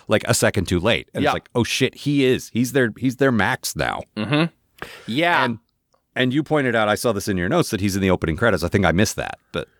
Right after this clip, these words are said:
Speaker 2: Yeah, so, uh, we got
Speaker 1: they did
Speaker 2: new op-
Speaker 1: actually change the credits.
Speaker 2: We got new opening credits. Um,
Speaker 1: Mm-hmm.
Speaker 2: they're, it's basically your sort of generic, um,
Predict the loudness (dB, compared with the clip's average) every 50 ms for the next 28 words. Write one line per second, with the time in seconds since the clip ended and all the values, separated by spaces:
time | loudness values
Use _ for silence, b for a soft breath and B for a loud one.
0 | _ _ _ _ _ -4 -2 -2 -2 -2 -2 0 0 0 0 2 0 0 0 0
1 | 0 0 0 2 2 0 0 0 0 0 -2 0 0 0 0 2 2 0 0 -2
2 | -4 -2 0 -2 -2 -2 -4 -8 -8 -8 -8 -8 -4 -2 -2 -2 0 0 -2 -2
3 | -2 0 0 2 2 0 0 0 0 0 -2 0 0 0 0 2 0 -2 -2 -6
4 | -10 -10 -10 -12 -4 _ 2 2 4 4 2 2 0 -2 0 0 -2 -2 -2 -6
5 | -4 0 0 0 2 0 -2 -4 0 0 0 0 2 2 0 0 2 0 0 2
6 | 2 0 0 0 0 2 2 4 4 4 4 4 2 0 -2 -10 -14 -14 -6 _
7 | -2 -2 -2 -2 -4 -6 -6 -8 -10 -12